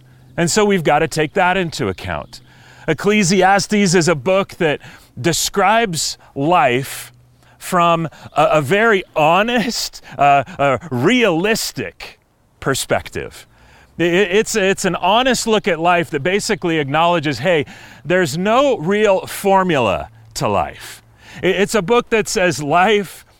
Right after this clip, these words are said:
is full of exceptions. I-, it's a book that, that isn't, uh, portraying a slick,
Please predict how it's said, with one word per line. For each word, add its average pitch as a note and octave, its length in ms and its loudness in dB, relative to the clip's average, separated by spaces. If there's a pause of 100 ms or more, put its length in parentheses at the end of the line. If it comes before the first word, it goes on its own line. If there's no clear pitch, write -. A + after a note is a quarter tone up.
(120)
is B2+ 320 -2
full A#2+ 640 0 (360)
of D3+ 320 2
exceptions. - 1200 -6 (500)
I-, - 40 -2
it's G3 340 2
a A3 100 4
book A3 340 2
that, F#3 260 2 (200)
that F#3 160 2
isn't, G#3+ 540 0
uh, F3+ 160 4
portraying F#3 560 -2
a C3 80 -2
slick, - 800 -2